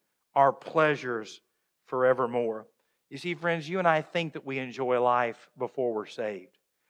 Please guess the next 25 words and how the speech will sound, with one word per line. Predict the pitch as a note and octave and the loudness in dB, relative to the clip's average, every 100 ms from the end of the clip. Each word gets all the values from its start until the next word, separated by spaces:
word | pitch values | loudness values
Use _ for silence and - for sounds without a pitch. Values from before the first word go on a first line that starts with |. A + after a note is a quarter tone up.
| _ | _
But | - B2 | -8 0
there | E3+ | 2
is | D#3+ | 2
something | - D#3+ D#3 D#3 | -2 -4 -2 0
about | C#3+ C3+ | 2 2
having | A#2+ D3 C#3+ | 2 2 0
the | B2+ | -8
Spirit | A2 - - D#3 D#3 D#3 D#3 | -10 -12 -8 -4 -2 -4 -4
of | D3 | -6
the | C3 | -4
Lord | B2+ C3 C3+ C3+ | -2 0 2 4
in | C3+ A#2+ | 2 0
you | A2+ G2+ F2+ _ _ _ _ _ - | -6 -16 -18 _ _ _ _ _ -4
that | C3 | -2
is | A#2+ | -2
unexplainable. | B2 B2 B2+ - A#2 A2+ G#2 F#2 F#2 F2 _ _ _ _ _ _ _ _ | -2 -2 -4 -8 -6 -6 -8 -16 -18 -20 _ _ _ _ _ _ _ _
There | F3+ A3 | 6 8
is | F#3 D3+ | 8 6
something | - A3 G#3 G#3+ | 4 6 6 4
about | G3 D#3 D3 C#3 | 4 6 6 6
having | D#3+ E3 E3 | 2 2 0
the | D3 | -4
joy | A#2+ G#2 C#3 D#3 E3+ E3+ E3+ | -8 -6 2 6 8 8 8
of | D3+ B2+ | 2 -4
salvation | - D3 D3+ C3+ C3+ D3+ C#3+ D3 C#3+ | 0 4 4 4 2 0 -2 -8 -10